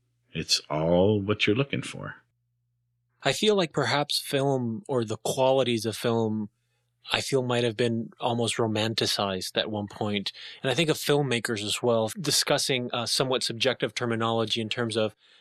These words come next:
Speaker 2: how digital can't match the warmth or
Speaker 1: I agree to a, to a degree, but again, I think you can romanticize, like I am, I can romanticize digital. I can romanticize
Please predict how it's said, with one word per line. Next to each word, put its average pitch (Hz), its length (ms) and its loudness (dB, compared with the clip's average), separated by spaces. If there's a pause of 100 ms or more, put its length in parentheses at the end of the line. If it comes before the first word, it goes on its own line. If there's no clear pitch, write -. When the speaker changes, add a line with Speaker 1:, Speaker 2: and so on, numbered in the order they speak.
Speaker 2:
how 117 120 0
digital 120 380 0
can't 123 240 -2
match 117 240 0
the 120 100 -2
warmth 110 640 0
or 113 220 2 (200)
Speaker 1:
I 202 140 4
agree 139 640 4
to 131 260 4
a, 117 80 6
to 123 440 4
a 151 60 6
degree, 95 420 2
but 98 180 2
again, 120 360 2
I 78 100 0
think - 320 -4
you 90 80 -2
can 82 180 0
romanticize, 85 1080 0
like 82 200 0
I 98 160 2
am, 92 480 0 (480)
I 117 160 2
can 95 160 2
romanticize 90 840 2
digital. 80 500 0
I 85 120 -2
can 101 220 -2
romanticize 85 1040 2